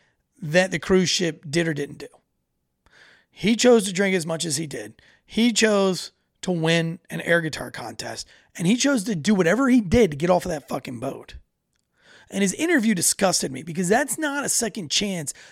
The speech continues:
That's not what God gives you a second chance to do. What God wants you to do is say, "Look, man, I fucking, I was, I, I'm an idiot.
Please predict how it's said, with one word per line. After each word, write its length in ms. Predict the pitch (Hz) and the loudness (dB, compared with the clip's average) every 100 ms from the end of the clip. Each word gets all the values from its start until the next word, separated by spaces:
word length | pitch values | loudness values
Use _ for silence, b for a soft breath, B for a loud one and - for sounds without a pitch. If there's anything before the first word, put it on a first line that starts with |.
| _ | _
That's 160 | - | -4
not 160 | 339 311 | 0 0
what 200 | 247 147 | -2 -2
God 300 | 190 180 196 | -2 0 -2
gives 180 | 151 139 | -4 -8
you 80 | 135 | -8
a 40 | |
second 300 | - 117 139 | -8 -8 -8
chance 340 | - 135 - | -8 -6 -8
to 80 | - | -10
do. 240 | - - - _ _ _ _ _ b b b b b b b _ | -12 -16 -16 _ _ _ _ _ b b b b b b b _
What 80 | |
God 240 | 175 277 254 | 2 6 6
wants 220 | 254 269 | 6 4
you 80 | 226 | 2
to 40 | |
do 120 | 185 | 2
is 80 | 180 | 2
say, 120 | - | 0
"Look, 180 | 156 233 | 0 0
man, 180 | 175 170 | 0 0
I 100 | 202 - | -2 -4
fucking, 240 | - - | -8 -6
I 100 | - 202 | -4 -2
was, 160 | 196 - - | -4 -8 -10
I, 100 | - | -6
I'm 220 | 165 156 | -4 -2
an 120 | 202 151 | -2 -4
idiot. 440 | - 214 208 - | -2 0 0 -4